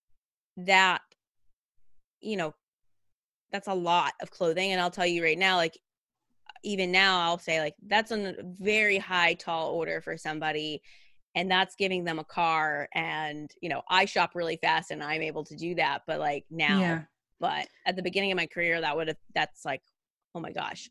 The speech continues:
Speaker 2: You
Speaker 1: So
Speaker 2: need more resources. Yeah.
Speaker 1: Yeah. And, like, knowing that now, I'm like, "Okay."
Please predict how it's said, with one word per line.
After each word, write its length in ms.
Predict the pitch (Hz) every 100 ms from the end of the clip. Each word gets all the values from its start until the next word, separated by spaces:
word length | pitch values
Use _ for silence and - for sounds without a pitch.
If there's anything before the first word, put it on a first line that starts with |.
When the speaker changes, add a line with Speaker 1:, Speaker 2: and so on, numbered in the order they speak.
| -
Speaker 2:
You 60 | 220
Speaker 1:
So 160 | 190
Speaker 2:
need 160 | 196 180
more 160 | 165
resources. 840 | 160 190 - 143 143 143 143 - -
Yeah. 240 | - 185 254
Speaker 1:
Yeah. 200 | 208 185
And, 80 | 226
like, 180 | 208 180
knowing 520 | 185 185 196 185 175
that 260 | 170 -
now, 320 | 170 160 180 220
I'm 160 | 180
like, 240 | 160 165 -
"Okay." 480 | 165 - 117 170